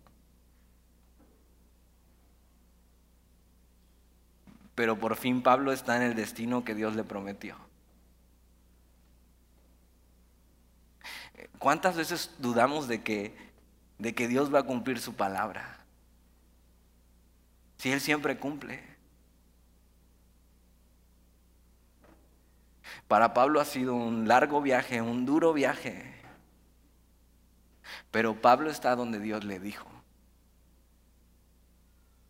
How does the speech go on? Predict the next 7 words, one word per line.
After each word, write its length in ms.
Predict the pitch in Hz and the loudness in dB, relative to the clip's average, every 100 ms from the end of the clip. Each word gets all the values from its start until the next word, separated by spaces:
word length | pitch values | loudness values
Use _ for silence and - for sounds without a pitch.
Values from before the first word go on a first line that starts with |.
| _ _ _ _ _ - _ _ _ _ _ - - | _ _ _ _ _ -20 _ _ _ _ _ -16 -4
¿Qué 120 | 131 | 2
otra 320 | 139 139 156 | 4 6 6
cosa 320 | 151 139 143 131 | 6 2 0 2
podremos 400 | 117 120 127 120 | 2 2 0 -6
esperar 440 | 110 113 107 120 | -4 0 2 2
de 100 | 107 | -2
Dios? 460 | 110 - - - | -6 -10 -14 -20